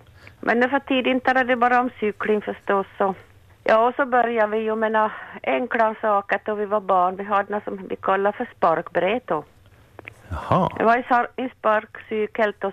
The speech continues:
Speaker 1: som var gjord av trä. Med trähjulen och skumplo som bara den.
Speaker 2: Ja, just så.
Speaker 1: Mm. Här hade vi då vi var barn.
Speaker 2: Och det var hem-, hemlaga allihopa? Eller?
Speaker 1: Ja, nej, de var nog köpt.
Speaker 2: Jaha.
Speaker 1: Sparkbräd var köpt.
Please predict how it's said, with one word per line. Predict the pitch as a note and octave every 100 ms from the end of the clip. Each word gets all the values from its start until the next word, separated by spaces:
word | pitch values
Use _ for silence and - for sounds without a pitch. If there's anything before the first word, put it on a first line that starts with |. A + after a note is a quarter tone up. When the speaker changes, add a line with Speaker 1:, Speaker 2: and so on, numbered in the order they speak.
| -
Speaker 1:
som | F#3+
var | F3 F#3+
gjord | F3+ E3+ E3+
av | F3+ F3
trä. | - E3+ C#3 C#3 - - _ _ _ _ _ -
Med | F#3 F3+
trähjulen | - F3+ E3+ E3+ E3 E3 E3
och | D#3+ - - -
skumplo | - F#3+ E3+ E3 E3+
som | E3+ F3
bara | E3+ E3+
den. | E3+ D#3 D#3 -
Speaker 2:
Ja, | - F#2+ F2+
just | F#2+ E3+ -
så. | - D2+ - - - -
Speaker 1:
Mm. | E3 D3+ E3 F3 - - - - -
Här | - G#3+
hade | F#3+ F3+ E3+
vi | E3+ - - - -
då | F#3
vi | F#3
var | G3
barn. | F2+ D#2 -
Speaker 2:
Och | -
det | G2
var | G#2+
hem-, | A#2 A2
hemlaga | A2 B2+ A#2+ A2+ G#2
allihopa? | G#2 G2 F#2+ F2+ F#2+ - - _ _ _ _ - -
Eller? | A3
Speaker 1:
Ja, | F#3 E3 E3+
nej, | G#3 F3+ C#3 E3 A3
de | A3
var | G#3+
nog | G3+ D3+ C#3+
köpt. | - D#4+ C3+ - - - -
Speaker 2:
Jaha. | E2 A#2+ G3 - _ _ - -
Speaker 1:
Sparkbräd | D#3+ D#3 G3 _ - - - G3+ G#3+ G#3+ A3
var | C4
köpt. | - - - - - -